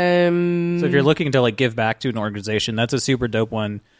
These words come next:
Speaker 2: to do it for. And it's usually, like, paper towels or just, like, basic, like, necessities for that. So if you have extra cash lying around or stuff that they might need, definitely visit the website and knock out some of their wish list.
Speaker 1: Yep. There's about nineteen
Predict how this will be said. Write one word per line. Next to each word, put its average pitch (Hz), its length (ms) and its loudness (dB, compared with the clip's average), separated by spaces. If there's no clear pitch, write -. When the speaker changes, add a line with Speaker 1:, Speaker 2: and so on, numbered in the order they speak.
Speaker 2:
to 135 100 -10
do 123 220 4
it 113 60 -4
for. 117 280 0
And 113 100 0
it's 110 160 -6
usually, 147 460 2
like, 110 420 -2
paper 139 220 -4
towels 120 680 2
or 104 140 -2
just, 107 200 -6
like, 107 220 -4
basic, 127 380 -2
like, 113 180 -4
necessities 110 680 -6
for 110 160 -14
that. 101 380 -6
So 104 260 -6
if 98 120 -12
you 117 120 -4
have 120 360 -2
extra 143 240 -2
cash 131 240 2
lying 120 220 2
around 113 400 4
or 104 180 2
stuff - 300 -2
that 110 100 -4
they 110 140 -2
might 104 200 -2
need, 101 280 -4
definitely 110 340 -2
visit 107 180 0
the 107 80 -4
website 104 440 -2
and 104 340 -8
knock 120 260 -4
out 123 120 -2
some 117 120 -4
of 107 40 -6
their 98 120 -4
wish 101 200 -6
list. 107 320 -10
Speaker 1:
Yep. 180 280 -2
There's 180 160 -2
about 156 240 2
nineteen 190 600 2